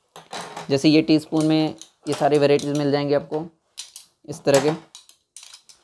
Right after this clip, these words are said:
बाकी सूप स्पून में प्लेन, प्लेन भी मिल जाएगा और कलर में भी मिल जाएगा। और इसमें दो क्वालिटी होंगी, एक थोड़ा लाइट होगा, एक थोड़ा हैवी होगा। और एक अंगूठे वाले में भी सू-, इस, मिल जाएगा सूप स्पून, जो च-, चाइनीज सूप स्पून कहते हैं इसको। ये सारी वैरायटीज सूप स्पून में अवेलेबल है हमारे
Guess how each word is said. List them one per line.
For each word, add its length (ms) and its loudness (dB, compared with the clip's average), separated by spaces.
बाकी 200 2
सूप 280 0
स्पून 220 -2
में 140 2
प्लेन, 400 4
प्लेन 260 0
भी 80 2
मिल 180 0
जाएगा 260 4
और 100 0
कलर 260 4
में 140 2
भी 80 2
मिल 180 2
जाएगा। 320 2
और 60 4
इसमें 200 0
दो 140 8
क्वालिटी 320 4
होंगी, 180 -2
एक 160 -2
थोड़ा 160 4
लाइट 260 2
होगा, 220 4
एक 320 -2
थोड़ा 140 4
हैवी 200 2
होगा। 280 -2
और 180 6
एक 120 0
अंगूठे 300 2
वाले 280 4
में 260 -4
भी 180 2
सू-, 160 -10
इस, 120 -16
मिल 160 -2
जाएगा 300 2
सूप 240 -6
स्पून, 360 -6
जो 120 -2
च-, 120 -12
चाइनीज 560 2
सूप 160 0
स्पून 260 -6
कहते 240 -2
हैं 60 -6
इसको। 240 -16
ये 60 2
सारी 220 6
वैरायटीज 380 4
सूप 160 0
स्पून 200 -4
में 140 0
अवेलेबल 320 -2
है 60 -2
हमारे 180 -2